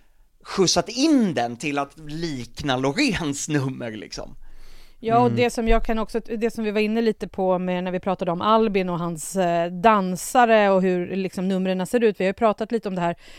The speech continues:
Speaker 2: att vi tycker att det börjar bli lite för likt allting. Eh, många nummer ser likadana ut år efter år efter år, och det är ju samma gäng som jobbar med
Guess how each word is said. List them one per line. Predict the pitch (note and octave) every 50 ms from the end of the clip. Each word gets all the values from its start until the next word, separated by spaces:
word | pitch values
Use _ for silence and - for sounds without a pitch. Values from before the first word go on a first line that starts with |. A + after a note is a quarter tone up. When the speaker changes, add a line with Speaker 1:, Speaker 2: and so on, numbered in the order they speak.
| - -
Speaker 2:
att | - F3 -
vi | G3
tycker | - - B3 - - - A3 G#3
att | G3+ -
det | G#3+
börjar | F#3+ F#3+ A#3 A3 G3+ G#3 G#3
bli | F#3 G3 F#3+ F#3+ F#3 - _ _ - - - - - - - - -
lite | A#3 A#3+ B3 C4 C4 C#4+ C4+ - C#4
för | - - D4
likt | C#4+ E4 G#4 C#4+ F#3+ F3+ - - -
allting. | F3+ E3+ E3+ F3 - F3+ E3+ F3 F#3+ A#3 C4+ - _ _ - _ _ -
Eh, | - G#3+ G#3 G#3 G#3
många | A3 A#3+ B3+ B3 B3+ C#4
nummer | C#4 C4 B3+ B3+ A#3+ A#3+ A#3
ser | - - - D#4 D4+ D#4 D4+ C#4+
likadana | C4+ B3 A#3+ G#3 - - A3 G3+ F#3+ A#3 B3+ C4 B3 B3 A#3 A3 G#3 G3 A#3+ -
ut | - - C#4 C#4 B3+ A3 F#3 - -
år | - G#3+ A3+ A3+ A3 A3 G#3 G#3
efter | G#3 F#3 - - G#3+ G#3 G3+
år | G3 F#3 F#3 F#3 F3+
efter | F#3+ F#3 - - A#3 A#3+
år, | C4+ A3+ F#3+ F3+
och | F#3+ F#3+
det | F#3+ -
är | - A3+ A#3 A#3+ B3+
ju | B3 A3+ A#3 G#3+
samma | - - C4 A#3+ A3 G3+ G3 G3+ G3
gäng | G3+ G#3 C#4+ C4 F#3 F3+ G3 G3+
som | - - G3 F#3 F#3+
jobbar | G3+ A3+ G#3 F#3+ F#3 A#3 B3 A#3
med | G3 F3+ F3 E3 E3 E3+ F3